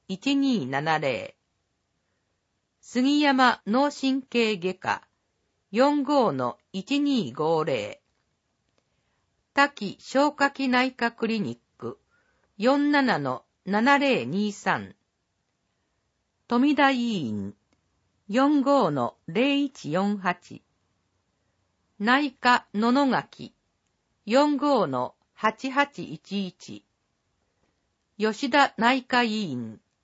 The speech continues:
四五の三四零四。渡辺外科。四五の三四零零。大師。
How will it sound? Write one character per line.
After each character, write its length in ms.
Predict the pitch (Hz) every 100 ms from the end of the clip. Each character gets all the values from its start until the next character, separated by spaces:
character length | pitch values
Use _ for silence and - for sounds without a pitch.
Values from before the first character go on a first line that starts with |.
| _ _ _ -
四 320 | 226 294 294
五 280 | 277 269 175
の 260 | 135 123 _
三 420 | - - 254 285
四 360 | 285 254 143 151
零 300 | 185 214 208
四。 340 | 185 123 110 _ _ _ _ _ _ _ _ _ _ _ _ _ _ -
渡 320 | 214 226 269
辺 380 | 277 277 262 190
外 120 | 202
科。 280 | - - - _ _ _ _ _ _
四 340 | - 247 302 294
五 280 | 294 277 175
の 260 | 139 127 -
三 360 | - 247 277
四 320 | 285 262 165 123
零 300 | 165 170 165
零。 360 | 135 104 - _ _ _ _ _ _ _ _ _ _ _ _ _ _ _ _ _ _ _ _ _ _ -
大 320 | 196 247 277
師。 420 | 262 - 220 208